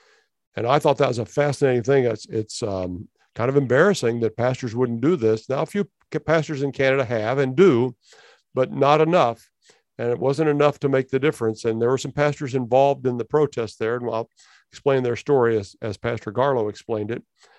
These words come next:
so that we'll understand better what was going on there. But God, he says, couldn't find bold pastors, so he called on the truckers, and,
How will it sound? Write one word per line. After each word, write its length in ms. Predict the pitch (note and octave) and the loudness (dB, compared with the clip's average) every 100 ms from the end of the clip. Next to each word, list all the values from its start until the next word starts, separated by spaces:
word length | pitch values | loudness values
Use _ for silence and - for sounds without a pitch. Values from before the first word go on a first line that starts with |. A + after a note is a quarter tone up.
| _ _ | _ _
so 160 | - B2+ | -6 -4
that 80 | B2 | 0
we'll 180 | C3 C3 | 2 2
understand 540 | B2 G#2+ D3 D#3 C3+ | 0 -2 0 2 2
better 240 | A#2 A2+ | 0 0
what 160 | A#2 A2+ | -2 -4
was 100 | G#2+ | -6
going 300 | B2 A#2+ A2+ | -2 -2 0
on 180 | C#3 A#2+ | -2 -2
there. 220 | G#2+ A2+ | -4 -6
But 240 | A2 A#2+ F#3 _ _ _ _ - | -4 -6 -8 _ _ _ _ -6
God, 480 | A#2+ E3 E3+ G#2+ - - | 0 2 2 -4 -16 -12
he 160 | C3+ | -10
says, 280 | - C#3+ C3+ | -2 -2 -2
couldn't 280 | - D3+ D3+ | -2 -2 -2
find 340 | - D3+ D3+ | 0 0 2
bold 300 | B2+ C#3 C3+ | 4 4 4
pastors, 480 | C#3+ C3+ A#2+ A#2+ - | 0 -2 -4 -10 -8
so 140 | A#2+ | -4
he 60 | A2+ | -4
called 300 | - B2+ B2+ | -2 0 0
on 160 | A#2+ A#2 | 0 -4
the 60 | |
truckers, 540 | G2+ B2 A2+ G2+ G2+ G2 | -4 -6 -6 -10 -10 -10
and, 180 | E2+ | -10